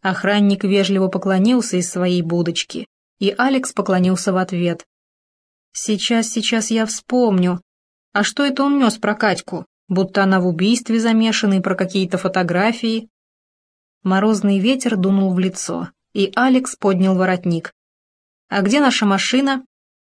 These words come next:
"Там, по-моему. Отвезёшь меня домой?" Она искоса на него взглянула. "Ты не поедешь ко мне?" "А ты меня приглашаешь?"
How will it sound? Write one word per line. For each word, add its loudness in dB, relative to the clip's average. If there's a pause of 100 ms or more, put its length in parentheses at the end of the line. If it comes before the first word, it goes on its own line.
"Там, 2
по-моему. -2 (600)
Отвезёшь 0
меня 4
домой?" -4 (1000)
Она 2
искоса -2
на 4
него 2
взглянула. 0 (560)
"Ты 0
не 6
поедешь 0
ко -2
мне?" -2 (960)
"А -4
ты 0
меня 4
приглашаешь?" 0